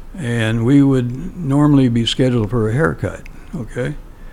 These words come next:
So we went to the barber shop, and I'm thinking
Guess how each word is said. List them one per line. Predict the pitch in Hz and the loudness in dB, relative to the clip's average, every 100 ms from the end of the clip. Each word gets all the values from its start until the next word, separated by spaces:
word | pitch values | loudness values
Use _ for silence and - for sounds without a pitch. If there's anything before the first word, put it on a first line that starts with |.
| - - - - | -16 -16 -16 -12
So | 196 143 131 127 127 127 | -2 4 6 6 6 4
we | 127 | 4
went | 139 143 127 | 4 2 0
to | 151 | 0
the | |
barber | 143 135 123 | 2 2 0
shop, | 113 131 123 127 - | -2 0 0 -2 -2
and | 185 147 110 110 | -4 -4 -6 -4
I'm | 113 113 | -4 -2
thinking | 143 127 127 120 123 - | 0 0 0 -2 -4 -12